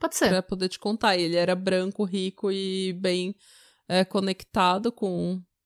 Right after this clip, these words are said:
Speaker 2: com
Speaker 1: Sim.
Speaker 2: juízes e outros advogados, ele provavelmente
Speaker 1: É.
Speaker 2: conseguiu isso.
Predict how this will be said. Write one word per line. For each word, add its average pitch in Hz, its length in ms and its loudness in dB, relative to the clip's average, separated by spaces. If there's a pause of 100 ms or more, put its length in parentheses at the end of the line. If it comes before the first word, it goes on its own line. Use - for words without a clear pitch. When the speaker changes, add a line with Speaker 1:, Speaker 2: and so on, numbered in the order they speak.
Speaker 2:
com 196 180 -2
Speaker 1:
Sim. 185 180 4
Speaker 2:
juízes 185 840 2
e 180 120 2
outros 185 380 0
advogados, 202 800 -2
ele 240 140 -2
provavelmente 240 640 0
Speaker 1:
É. - 40 -20
Speaker 2:
conseguiu 233 480 -2
isso. 185 320 -2